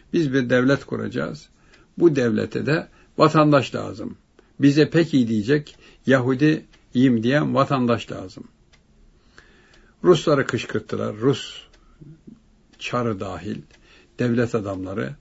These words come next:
Yahudileri gene Yahudilerin, Siyonistlerin tahrik ve teşvikiyle memleketlerinden sürdüler.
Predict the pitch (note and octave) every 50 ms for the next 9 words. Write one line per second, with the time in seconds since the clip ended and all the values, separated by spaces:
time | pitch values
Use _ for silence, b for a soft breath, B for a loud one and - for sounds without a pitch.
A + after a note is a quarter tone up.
0 | b b b b b b b - B2 A#2 A2 A#2+ A#2 G#2+ A2 G#2+ G#2+ G#2 G#2 A#2
1 | C3 D3 D3+ - _ b b b b b b b b b b b _ _ _ _
2 | _ _ _ _ _ _ - - D3+ E3+ F#3 F#3 E3+ D#3 C#3+ B2+ A#2 B2 B2+ B2+
3 | A#2 A2+ B2+ C3 B2 A#2 C3 B2 C3 C3 C3 C3 C3+ C3 A#2+ A2+ A2+ - - -
4 | - B2+ B2 B2 B2 A#2+ A#2+ A#2 - - - A#2+ A#2+ B2 A#2+ A2+ G#2 G2 - -
5 | - - A#2 A2 G#2+ A2 C3 C3+ C3 - - A2+ A2 - - - A#2 A#2+ - -
6 | A2+ G#2 - - A#2+ G#2+ G2 G2 F#2+ G#2 A2 A2 G#2+ G#2 F#2+ - - - - -
7 | G#2 G2 F#2+ F2+ F2+ F2 E2+ - - - A#2+ A2 A2+ B2+ B2 B2 B2+ B2 A#2+ -
8 | -